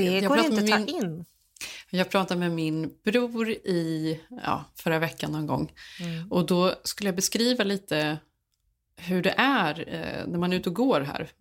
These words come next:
Speaker 1: Man kan ju inte
Speaker 2: Mm.
Speaker 1: hajka, man kan, får inte vara på stränderna, men man kan ändå gå på gatan här. Att alla går med munskydd på sig här.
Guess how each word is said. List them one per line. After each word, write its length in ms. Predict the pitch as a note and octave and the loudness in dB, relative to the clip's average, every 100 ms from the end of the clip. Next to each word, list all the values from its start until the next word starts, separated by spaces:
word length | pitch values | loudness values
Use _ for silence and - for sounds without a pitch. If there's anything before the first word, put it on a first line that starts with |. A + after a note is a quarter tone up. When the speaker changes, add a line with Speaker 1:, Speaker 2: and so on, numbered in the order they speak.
| - | -8
Speaker 1:
Man 100 | F3+ | -4
kan 100 | F#3 | -2
ju 0 | |
inte 100 | F3+ | 0
Speaker 2:
Mm. 80 | F3 | 4
Speaker 1:
hajka, 360 | F3 D3+ - D#3+ | 4 2 -2 -4
man 120 | D#3 | -2
kan, 140 | - | -6
får 80 | - | -6
inte 80 | D#3+ | -4
vara 120 | D#3+ | -4
på 80 | E3 | -2
stränderna, 580 | - D#3+ D#3 D#3 D#3 D3+ | 0 0 0 0 0 0
men 100 | D#3 | 0
man 120 | D#3 | 0
kan 160 | - D#3 | 0 0
ändå 180 | D3 | 0
gå 180 | D#3 D#3 | 0 -2
på 120 | - | -4
gatan 440 | D3+ E3+ D3+ - F#3 | 0 2 2 0 0
här. 180 | C#3+ - _ _ - - - _ - - - - - - _ _ _ _ - | -2 -4 _ _ -20 -20 -20 _ -8 -6 -6 -12 -18 -20 _ _ _ _ -2
Att 160 | F#3+ | 0
alla 400 | - G#3+ G#3 B3 | 4 4 4 2
går 280 | B3 G3+ E3 | 2 0 0
med 140 | D#3+ E3+ | 0 2
munskydd 500 | F3+ D#3+ - G3 - | 2 0 -2 -4 -2
på 140 | - | -4
sig 140 | - | -2
här. 180 | C3+ - | -2 -4